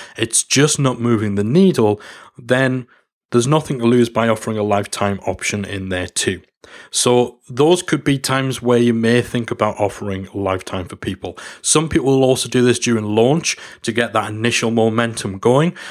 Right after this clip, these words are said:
I would certainly say that's something you can consider. But if you do that, I probably wouldn't offer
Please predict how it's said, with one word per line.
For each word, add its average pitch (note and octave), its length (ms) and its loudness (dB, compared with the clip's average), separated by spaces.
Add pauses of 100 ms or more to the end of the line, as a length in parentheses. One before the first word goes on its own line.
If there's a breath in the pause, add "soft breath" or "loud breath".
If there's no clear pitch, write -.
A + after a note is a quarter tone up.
(120)
I G#2 60 0
would G#2+ 100 0
certainly C3+ 420 0
say C3 240 2
that's A#2+ 240 0
something B2 420 0
you A2+ 140 -2
can G#2 100 -12
consider. C#3+ 800 0 (420 loud breath)
But A#2 140 2
if A#2 160 -2
you A2 80 -2
do B2+ 300 0
that, E3 380 0
I B2+ 100 -2
probably C#3 640 0
wouldn't B2+ 580 0 (100)
offer A2+ 480 2